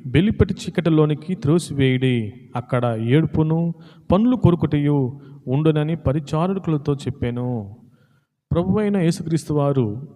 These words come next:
అనేక మార్లు పరలోకముంది, నరకముందని తెలుపుతూ పరలోకం గురించి ఒక ఉపమానం చెప్పాడు. ఒక రాజు తన కుమారునికి వివాహం చేయాలని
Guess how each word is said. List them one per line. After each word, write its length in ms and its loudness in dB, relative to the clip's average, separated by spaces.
అనేక 260 0
మార్లు 360 0
పరలోకముంది, 760 0
నరకముందని 920 -2
తెలుపుతూ 500 -2
పరలోకం 280 -2
గురించి 260 -6
ఒక 120 -6
ఉపమానం 420 -4
చెప్పాడు. 480 -8
ఒక 120 -6
రాజు 400 -4
తన 220 0
కుమారునికి 960 0
వివాహం 440 2
చేయాలని 640 0